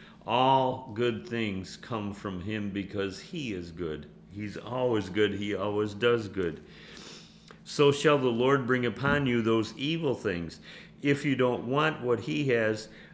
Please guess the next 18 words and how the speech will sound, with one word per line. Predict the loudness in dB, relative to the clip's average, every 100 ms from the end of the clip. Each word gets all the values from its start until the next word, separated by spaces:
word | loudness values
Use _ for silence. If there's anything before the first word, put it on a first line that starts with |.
| 0
those | 4 4 2
other | 2 4 4
things | 2 0 0 0
are | 0
gonna | 0 -2
come | -4 -4
to | -4
pass | -4 -2 -2 -4
because | -8 -4 -4
he's | -2 -4 -4
gonna | -2 -2
give | 0 -2 0
you | 0
what | 0 -2 -2
your | -2 0
heart | -2 -2
desires. | -8 -4 -2 -2 -4 -10 -20 -20 -20 -20 -20 -20 -20 -20 -20 -20 -14 -14 -10 -2
Oh. | 0 0